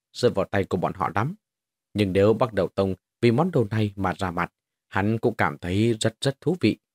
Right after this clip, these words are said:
Tuy công pháp chu tước cao cấp trong mắt ta,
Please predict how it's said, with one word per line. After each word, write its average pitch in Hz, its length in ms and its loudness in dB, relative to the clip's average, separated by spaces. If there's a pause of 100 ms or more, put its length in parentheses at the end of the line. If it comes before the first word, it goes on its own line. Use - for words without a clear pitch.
(880)
Tuy 107 260 6
công 98 220 0
pháp 120 180 -4
chu 101 140 0
tước 139 240 -2
cao 92 160 0
cấp - 220 -2 (220)
trong 90 240 -2
mắt - 180 -6
ta, 98 220 -2